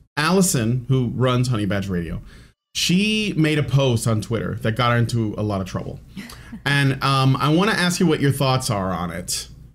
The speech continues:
Speaker 1: And then we, I wanna talk a little bit about feminism, because I believe that in, i-, i-, most, most of what we're dealing with is an outcome of feminism.
Speaker 2: Yeah.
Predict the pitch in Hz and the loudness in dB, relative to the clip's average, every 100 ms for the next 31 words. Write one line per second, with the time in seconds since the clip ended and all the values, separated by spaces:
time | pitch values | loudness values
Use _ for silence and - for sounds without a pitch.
0 | _ _ _ 123 139 156 147 165 190 196 | _ _ _ 2 4 4 4 4 4 2
1 | 190 185 165 151 135 123 143 131 113 98 | 4 4 4 2 0 0 0 0 0 -2
2 | 92 92 127 127 147 175 190 190 160 120 | -2 0 2 2 2 2 2 4 2 0
3 | 131 - - - - _ _ - 123 117 | -4 -8 -16 -20 -20 _ _ -2 0 2
4 | 117 117 - - - - _ _ _ _ | 0 -2 -8 -16 -20 -20 _ _ _ _
5 | _ 143 139 131 131 - 143 147 135 113 | _ 2 4 4 2 -6 -10 -8 -12 -12
6 | - 160 160 185 202 - - 143 147 175 | -2 2 4 4 2 0 -2 2 4 4
7 | 233 - 190 175 151 143 147 151 156 156 | 2 0 2 2 2 2 4 4 2 2
8 | 135 123 123 117 135 113 110 101 107 87 | 2 2 0 0 -2 -2 0 -2 -2 -4
9 | 80 80 - - 202 165 | -6 -10 -10 -12 -14 -16